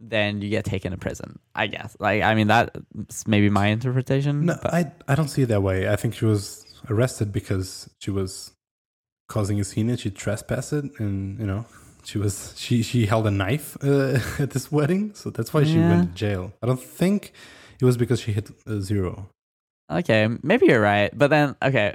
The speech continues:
Speaker 1: I'll tell my, my theory anyways.
Speaker 2: Okay. <laughs>
Speaker 1: <laughs> Um, 'cause it'd be awesome if, like, in the prison, basically, they have to do stuff that's gonna earn them decent enough rating. So,
Speaker 2: Mm-hmm.
Speaker 1: so basically, like, they have to be in prison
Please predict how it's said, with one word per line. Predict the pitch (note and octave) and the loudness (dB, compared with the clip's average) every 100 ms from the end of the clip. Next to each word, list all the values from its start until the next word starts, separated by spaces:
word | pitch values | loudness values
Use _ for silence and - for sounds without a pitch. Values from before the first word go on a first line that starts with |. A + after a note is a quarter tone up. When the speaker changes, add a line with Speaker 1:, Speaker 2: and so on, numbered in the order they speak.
| - | -2
Speaker 1:
I'll | A#2+ C3+ | 2 2
tell | C3+ C3 | 2 2
my, | G#2+ G#2 G2 - | 2 0 -2 -2
my | G#2 | -2
theory | G#2 G2 F#2+ G2 - - | 0 -2 -2 -6 -10 -12
anyways. | F#2+ D2+ D2+ F#2+ - - - - A#2+ | -8 -4 -4 -4 -6 -12 -18 -6 -4
Speaker 2:
Okay. | G2+ - D3+ D#3+ | -2 -2 -2 -4
<laughs> | |
Speaker 1:
<laughs> | |
Um, | - G#2+ G#2+ A2 - - - _ _ - | 0 2 2 -2 -8 -18 -20 _ _ 0
'cause | D3 - | 2 4
it'd | F3+ | 4
be | A3 | 6
awesome | A#2 C#3+ E3 G#2 | 6 6 4 2
if, | A2 A#2 | 2 2
like, | A#2+ G#2+ - | 2 0 0
in | - C#3+ | -2 2
the | B2+ | 0
prison, | - G#2 A#2 D#3 F#3 F#3 F#3+ - | 2 0 2 2 2 0 -4 0
basically, | B2 C3 E3+ E3+ F3+ E3+ | 4 4 4 4 4 4
they | A#2 A#2+ | 4 4
have | C3+ D3 | 2 0
to | - | 0
do | A#2+ A#2+ | 0 0
stuff | - - A2 A2 | -4 0 0 2
that's | - G#2+ - | 2 0 2
gonna | G#2+ G2 | 0 2
earn | G#2 G#2 G#2 | 2 2 2
them | G2+ G2+ G2 F#2+ G#2 _ _ _ _ _ | 2 2 2 -2 -6 _ _ _ _ _
decent | A2+ B2 B2 A2+ | -4 -2 0 0
enough | G#2 G2+ - | 0 0 0
rating. | A2+ B2 - - - _ _ | 0 0 -6 -10 -16 _ _
So, | - B2+ A#2 | 2 6 6
Speaker 2:
Mm-hmm. | A2+ | 4
Speaker 1:
so | G#2+ | 2
basically, | A2 A#2 B2 B2 A#2 | 4 4 4 4 4
like, | G#2+ G2+ - - | 4 2 -2 -6
they | A2 A2+ | 0 2
have | A#2 A2+ - | 4 2 0
to | A2 | 2
be | G#2+ | 2
in | G#2 | 2
prison | G2+ G#2+ G2+ G2 F#2+ | 2 0 0 -2 -2